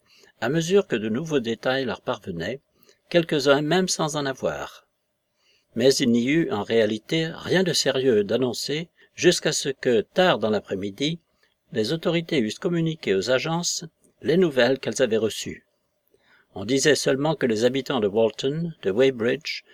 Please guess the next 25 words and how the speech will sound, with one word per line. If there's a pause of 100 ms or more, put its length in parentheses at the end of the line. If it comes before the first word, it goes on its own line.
(240)
et
de
tout
le
district (160)
accouraient
vers
Londres
en
foule, (400)
et
c'était
tout. (1400)
Mon
frère
assista
au
service
du
matin
dans
la
chapelle
de
Foundling